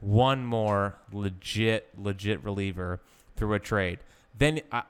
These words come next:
I, I think Knebel can get the job done most nights in the ninth. I don't think he's about to down spiral into a disaster. I, I believe in Seranthony more than I don't.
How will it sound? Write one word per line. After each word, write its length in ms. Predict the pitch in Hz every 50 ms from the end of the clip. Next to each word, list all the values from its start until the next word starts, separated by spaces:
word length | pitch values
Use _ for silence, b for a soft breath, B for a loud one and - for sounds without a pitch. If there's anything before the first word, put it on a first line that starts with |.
| - - -
I, 180 | 107 107 113 - -
I 120 | 104 107
think 280 | 98 - - 135 127 -
Knebel 400 | - - 127 123 120 117 113 110
can 100 | - 113
get 80 | 107 107
the 60 | 101 92
job 280 | 92 104 95 92 90 87
done 180 | 95 92 90 90
most 260 | 90 87 90 - -
nights 300 | 95 87 87 87 - -
in 80 | 95
the 80 | 95 92
ninth. 300 | 92 85 87 90 87 -
I 60 | 90
don't 260 | 95 98 98 98 -
think 180 | - 101 95 -
he's 300 | - 98 95 90 - - b b b b b b b b b _ _ _ _ -
about 260 | - 101 107 92 90 -
to 160 | 101 98 90 - - _ _ _ _ _ _ _
down 280 | - 120 107 101 98 95
spiral 600 | - - - - 87 87 90 90 92 98 95 90 87
into 200 | 92 92 - 98
a 60 | 92
disaster. 560 | 90 95 90 87 87 85 - - - - - -
I, 200 | 95 98 104 104 -
I 200 | 92 101 101 95 - - - 113 - -
believe 380 | 117 110 107 110 113 120 113
in 80 | 113 104
Seranthony 500 | - - 113 110 104 101 - 98 98 98
more 220 | 98 98 95 95
than 100 | 90 95
I 120 | 92 90 90
don't. 300 | 87 101 90 90 92